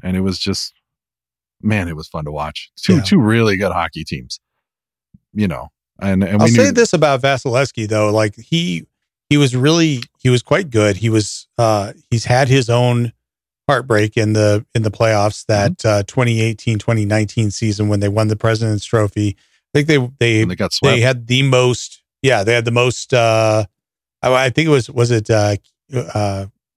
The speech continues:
Speaker 2: Key, uh, from Saturday Night Live, uh, I can't remember his name, but at the, the joke he made
Speaker 1: Key
Speaker 2: at
Speaker 1: and Michael
Speaker 2: the
Speaker 1: Key. No, no, no,
Speaker 2: Yes.
Speaker 1: not Key. No.
Speaker 2: No.
Speaker 1: Oh,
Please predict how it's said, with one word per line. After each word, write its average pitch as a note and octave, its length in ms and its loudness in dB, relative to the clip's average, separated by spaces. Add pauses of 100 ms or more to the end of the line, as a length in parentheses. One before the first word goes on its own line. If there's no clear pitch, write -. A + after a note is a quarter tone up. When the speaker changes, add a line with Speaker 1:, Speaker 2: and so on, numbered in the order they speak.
(300)
Speaker 2:
Key, C#3 420 0
uh, G#2+ 500 0 (800)
from A2+ 340 0 (280)
Saturday B2 300 2
Night A2+ 80 0
Live, G#2 340 2 (120)
uh, G2 400 0 (840)
I A2 80 0
can't A#2 200 0
remember B2 280 2
his C3 120 0
name, F3+ 280 2 (520)
but C3 300 0
at A#2 140 0
the, A#2+ 280 0
the A#2 140 -2
joke A#2 280 0
he B2+ 140 0
made G#2+ 320 2
Speaker 1:
Key A#2 160 0
Speaker 2:
at G2+ 160 2
Speaker 1:
and E2+ 80 -10
Michael G2+ 260 0
Speaker 2:
the G2 80 -2
Speaker 1:
Key. E2 200 -4 (160)
No, C#3+ 140 4
no, C#3 100 4
no, C3 120 4
Speaker 2:
Yes. G#2+ 120 4
Speaker 1:
not G#2+ 180 -2
Key. F#2 260 -4
No. G2+ 80 -8
Speaker 2:
No. A#2+ 240 2
Speaker 1:
Oh, D#2+ 100 -18